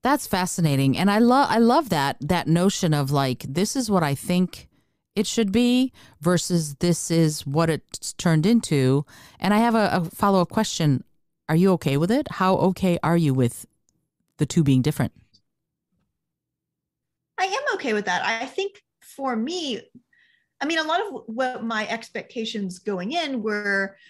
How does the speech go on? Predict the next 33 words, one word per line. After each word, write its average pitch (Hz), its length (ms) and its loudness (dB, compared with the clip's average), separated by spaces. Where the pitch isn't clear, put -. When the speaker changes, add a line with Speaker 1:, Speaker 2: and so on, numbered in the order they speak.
Speaker 2:
not 269 160 -2
realistic 240 800 -6
for, 208 320 -8
for 208 160 -12
one 254 200 -6
thing. 170 220 -12
And 190 100 -8
part 311 220 -4
of 220 80 -10
going 240 220 -2
through 240 200 -10
this, 196 240 -8
this - 180 -12
process 247 520 -4
in 196 100 -12
such 190 200 -16
an - 80 -20
in-depth 202 440 -6
way 185 460 -8
over 262 220 -2
such 330 200 -6
a 311 60 -8
long 262 240 -6
period 240 280 -8
of 196 80 -8
time 240 200 -6
is 208 160 -6
that 202 100 -10
it's 202 140 -10
allowed 220 320 -4
me 214 200 -4
time 196 480 -4
to 190 400 -4